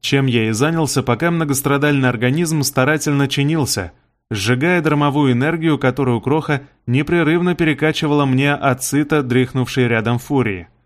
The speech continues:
Кроха тоже нашла себе занятие. Увлечённо рылась в мешке жальника возле стойки. Когда я попытался привлечь её внимание и выяснить,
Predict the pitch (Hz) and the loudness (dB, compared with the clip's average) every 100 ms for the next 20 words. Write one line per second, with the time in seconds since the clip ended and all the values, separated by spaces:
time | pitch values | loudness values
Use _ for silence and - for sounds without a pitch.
0 | _ _ _ - 120 127 127 127 139 120 | _ _ _ -2 0 0 0 0 0 0
1 | 117 107 - 113 110 110 113 120 120 98 | 0 -2 -2 -2 0 -2 0 0 0 -4
2 | 92 87 - _ _ - 110 110 113 - | -10 -12 -18 _ _ -6 -2 2 0 0
3 | 151 160 160 147 156 151 - 131 120 131 | -2 0 0 0 2 0 -2 -2 0 0
4 | 131 147 127 120 151 147 135 139 127 117 | -2 -2 0 0 0 0 -2 0 0 0
5 | 127 127 147 117 - 85 - _ _ _ | 0 -2 0 -2 -2 -12 -18 _ _ _
6 | _ _ - 123 139 185 175 175 175 175 | _ _ -4 -2 2 2 0 -2 0 0
7 | - 147 151 147 156 151 135 127 131 165 | 0 -2 0 0 0 0 0 2 0 0
8 | 151 143 - 131 131 156 117 104 98 | 0 0 2 2 2 2 0 -4 -8